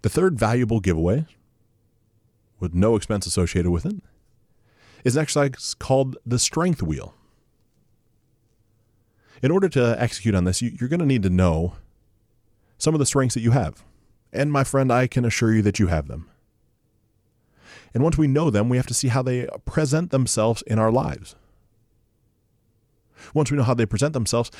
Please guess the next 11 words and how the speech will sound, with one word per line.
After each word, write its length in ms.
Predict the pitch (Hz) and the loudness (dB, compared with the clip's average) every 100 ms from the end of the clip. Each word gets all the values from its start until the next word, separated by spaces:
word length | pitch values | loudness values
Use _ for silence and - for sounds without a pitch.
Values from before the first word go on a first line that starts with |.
| - | -6
then 140 | 147 196 | -2 0
we 120 | 208 | 0
can 180 | - 113 | 0 0
look 160 | 113 | 0
at 100 | 113 | -4
how 200 | - 117 | -2 -2
do 100 | 113 | 0
we 140 | 113 107 | 0 0
optimize 720 | 117 147 120 98 98 110 101 | -2 -2 0 0 0 0 -2
the 100 | 101 | -4
strengths 560 | - 104 104 110 - | -2 0 0 -2 -8